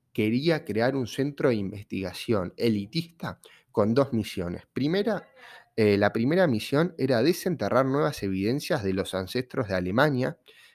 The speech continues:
que mostraran sus grandes hazañas y transmitir dichos hallazgos a la opinión pública alemana a través de revistas, libros o exposiciones. Y esta evidencia debía remontarse desde la paleolíti-, desde la era del Paleolítico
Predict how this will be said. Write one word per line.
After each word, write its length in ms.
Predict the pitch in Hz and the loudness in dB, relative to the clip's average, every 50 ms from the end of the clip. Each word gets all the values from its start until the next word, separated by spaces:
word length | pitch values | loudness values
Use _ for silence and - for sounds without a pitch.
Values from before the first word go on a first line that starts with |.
| _ _ | _ _
que 100 | - 107 | -2 -2
mostraran 480 | 98 104 101 - - 131 143 151 147 143 | 0 -2 -6 -2 0 2 2 2 2 0
sus 180 | - 117 107 | -4 -6 -4
grandes 400 | - 135 147 160 175 165 165 - | -2 -2 -2 -2 -2 -4 -6 -8
hazañas 500 | 107 98 - - 143 165 180 185 180 - - | -10 -6 -4 -2 -2 0 -2 -2 -4 -4 -4
y 100 | - 113 | -6 -2
transmitir 600 | - 113 104 98 117 113 110 113 113 101 92 90 104 | -2 -2 -2 -2 -2 -4 -4 -4 -4 -4 -4 -4 -4
dichos 420 | 113 135 165 165 - 185 170 - | -4 -4 -4 -2 -4 -4 -4 -2
hallazgos 600 | - 98 - - 113 131 170 165 208 196 - - _ _ _ _ - _ _ _ | -6 -8 -4 -2 -2 -2 -2 0 -2 -2 -4 -4 _ _ _ _ -20 _ _ _
a 140 | - 107 104 | -2 0 2
la 80 | 98 95 | 2 2
opinión 400 | 95 - 107 104 113 127 135 131 | 0 -2 -2 0 0 0 0 0
pública 400 | - 139 139 143 131 - 101 98 | 0 0 2 2 0 0 0 0
alemana 320 | 101 104 113 135 156 156 | 0 0 0 2 2 0
a 60 | 143 | 0
través 260 | - 90 101 107 101 | 0 -2 -2 -2 -2
de 100 | - 98 | -2 -4
revistas, 640 | 95 87 92 95 110 131 127 - _ - 113 110 101 - | -2 -2 -2 -2 -2 -2 -4 -6 _ -4 -4 -4 -2 -2
libros 500 | 113 110 110 117 123 123 120 123 127 - | -2 0 2 2 2 2 2 -2 -4 -6
o 40 | - | -10
exposiciones. 960 | 85 - - - - 87 - - - - - 87 - - - _ - - - _ _ - - - - - _ _ _ | -14 -14 -14 -14 -12 -12 -12 -12 -14 -10 -10 -10 -10 -10 -16 _ -20 -20 -20 _ _ -20 -20 -20 -20 -20 _ _ _
Y 120 | - 156 180 | -2 -2 -2
esta 240 | 185 185 - 180 175 | 0 4 4 6 6
evidencia 800 | 160 143 143 175 180 165 135 123 123 - - 110 113 - - _ _ _ _ - | 6 6 4 4 2 2 0 -2 -4 -4 -2 -2 -2 -4 -8 _ _ _ _ -2
debía 320 | 117 113 120 139 165 165 | 0 2 4 4 4 4
remontarse 640 | - 117 101 101 104 104 - 120 123 123 - 117 | 2 0 -2 -2 -4 -4 -2 -4 -4 -2 -4 -4
desde 160 | 107 92 87 95 | -4 -2 -2 -4
la 180 | 98 - - | -4 -4 -4
paleolíti-, 720 | - 101 104 107 117 123 143 175 175 165 - 156 156 - _ _ _ | -2 -2 0 0 0 0 -2 -2 -6 -6 -8 -10 -10 -10 _ _ _
desde 360 | - 127 113 110 104 98 107 101 | -8 -4 -2 -2 -2 0 -2 0
la 160 | 101 101 117 | 0 0 0
era 240 | 131 135 135 127 117 | 2 2 2 2 2
del 220 | 110 101 98 90 | 0 0 -2 -6
Paleolítico 920 | - - 98 98 101 107 113 127 156 175 170 170 160 147 - 147 156 160 | -6 -6 -4 -2 -2 0 0 0 0 -2 -4 -6 -10 -4 -4 -4 -4 -4